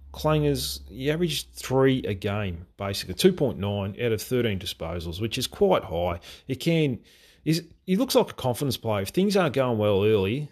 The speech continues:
then he, he just looks like, yeah, he, he, he just go, goes into a hole. I remember the Bulldogs Good Friday game where it was, where he dropped a couple of sitters. He, he did, just everything went against him early, and that was it. You could sort of, um,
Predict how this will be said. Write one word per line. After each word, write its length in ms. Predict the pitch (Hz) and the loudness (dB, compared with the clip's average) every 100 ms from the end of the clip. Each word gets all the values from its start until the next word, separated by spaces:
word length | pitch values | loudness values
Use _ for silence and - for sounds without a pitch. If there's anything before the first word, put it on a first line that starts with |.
| - | -10
then 460 | 110 107 110 104 - | -6 -4 -4 -6 -10
he, 200 | 90 - | -18 -16
he 160 | 110 113 | -10 -6
just 220 | 135 - | -6 -4
looks 200 | 123 - | -4 0
like, 220 | 107 98 - _ _ _ _ _ - | 0 0 -6 _ _ _ _ _ -10
yeah, 280 | 107 85 - - - _ | -6 -6 -6 -14 -20 _
he, 200 | 92 - | -16 -10
he, 260 | 110 98 - | -10 -10 -8
he 120 | 123 | -4
just 220 | 117 110 | -2 0
go, 160 | 117 110 107 - | 0 -2 -6 -2
goes 240 | 110 104 | -2 0
into 200 | 98 90 | -2 -4
a 40 | |
hole. 280 | 85 104 90 | 0 0 2
I 20 | 120 | 2
remember 220 | 202 262 | 4 4
the 80 | 156 | 4
Bulldogs 400 | 127 127 120 107 _ _ _ _ | 4 4 4 2 _ _ _ _
Good 140 | 135 117 | -8 -2
Friday 380 | 120 120 117 | 2 4 4
game 280 | 107 92 90 - - - - - _ - | 2 -2 -4 -8 -20 -20 -20 -20 _ -6
where 320 | 127 117 113 | -2 0 0
it 140 | 110 | 0
was, 640 | 123 113 101 - - - - - | 0 0 0 -4 -6 -10 -12 -6
where 140 | 117 | -4
he 140 | 113 - _ _ _ | -4 -6 _ _ _
dropped 240 | - 143 113 | -2 0 -2
a 60 | |
couple 260 | - 113 98 | -4 -4 -4
of 40 | |
sitters. 260 | - 117 117 | 0 2 2
He, 120 | 147 | 0
he 200 | 165 175 | 2 0
did, 320 | 170 214 143 - _ 69 - 107 | 4 2 2 -8 _ -20 -20 -6
just 200 | - 160 | -4 4
everything 360 | 202 180 156 123 | 4 4 2 2
went 160 | 120 | 2
against 340 | 101 98 110 - | 0 -2 -4 -4
him 140 | 98 | -4
early, 340 | 101 107 95 95 | -2 -2 -2 -2
and 120 | 113 | -2
that 100 | 117 | -4
was 160 | 87 85 | -6 -4
it. 200 | 90 - 92 - | -6 -6 -8 -8
You 180 | 87 98 | -12 -10
could 160 | - 117 | -6 0
sort 220 | 143 110 | 2 2
of, 440 | 98 - _ 107 | -2 -6 _ -8
um, 380 | 101 98 95 | -6 -4 -6